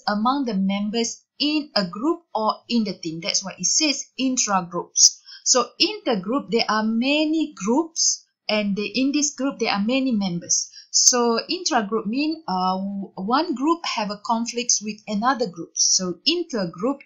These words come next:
is between one group with another. Intra-group between members in a group or in one group. That's what is meant by intergroup conflicts and intergroup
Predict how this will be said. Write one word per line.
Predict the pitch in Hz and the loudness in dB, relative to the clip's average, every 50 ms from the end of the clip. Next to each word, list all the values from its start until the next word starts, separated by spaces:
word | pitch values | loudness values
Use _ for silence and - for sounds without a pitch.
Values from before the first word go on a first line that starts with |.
| - | -4
is | 233 226 - - - 170 170 | -4 -4 -4 -4 -8 -8 -8
between | 185 185 - 196 190 185 185 196 | -8 -6 -4 -4 -2 -2 -2 0
one | 220 240 269 277 254 | 2 2 2 2 0
group | 233 247 277 254 - - | -2 -2 -2 -4 -4 -6
with | 190 190 202 214 208 - _ - | -6 -4 -4 -4 -6 -8 _ -8
another. | 185 180 175 170 165 - 151 - - - - - - - - - - _ - | -6 -6 -6 -6 -8 -10 -12 -12 -12 -14 -12 -12 -10 -10 -10 -12 -10 _ -2
Intra-group | - 370 415 415 - - 220 196 185 175 180 220 285 311 294 185 | -2 -2 0 2 2 2 2 2 -2 -2 -2 -2 -2 -2 -2 -4
between | 214 208 220 202 220 208 208 208 208 | -6 -6 -4 -4 -4 -2 -2 -2 -2
members | 214 233 247 269 285 269 302 320 349 381 - - - - - - - _ _ _ _ | -2 -2 -2 -2 -2 0 0 0 2 4 6 6 6 6 4 2 -4 _ _ _ _
in | - 285 277 277 285 285 294 285 - - _ _ - | 0 2 2 4 4 2 2 0 -2 -6 _ _ 2
a | - 233 | 2 2
group | 196 190 240 254 226 - - - | 2 2 0 -2 -2 -2 -4 -4
or | 190 180 180 - - | -4 -4 -4 -4 -4
in | 233 254 247 254 220 | -2 -2 0 0 -2
one | 208 202 190 180 | -2 -2 -4 -4
group. | 170 170 165 - - 165 | -4 -6 -8 -10 -10 -6
That's | 180 240 226 - 233 | -4 -2 -2 -2 -2
what | 208 - - | -4 -2 2
is | - - 202 | 2 2 2
meant | 202 220 233 233 214 | 2 0 -2 -2 -2
by | 190 175 - - - | -4 -6 -6 -4 -2
intergroup | 269 277 - - 233 208 196 185 196 208 202 - - | -2 -2 -2 -2 -4 -4 -4 -6 -8 -8 -10 -10 -10
conflicts | 180 170 156 - - 233 285 359 359 349 - - - - - - _ _ - | -10 -10 -10 -8 -2 2 4 4 4 4 0 -4 -4 -10 -20 -20 _ _ -4
and | 220 220 220 202 214 - 233 | -2 -2 -2 -4 -6 -4 -2
intergroup | 277 302 302 285 294 247 220 190 175 190 240 226 - | -2 0 0 -2 -2 -4 -4 -4 -4 -6 -6 -8 -8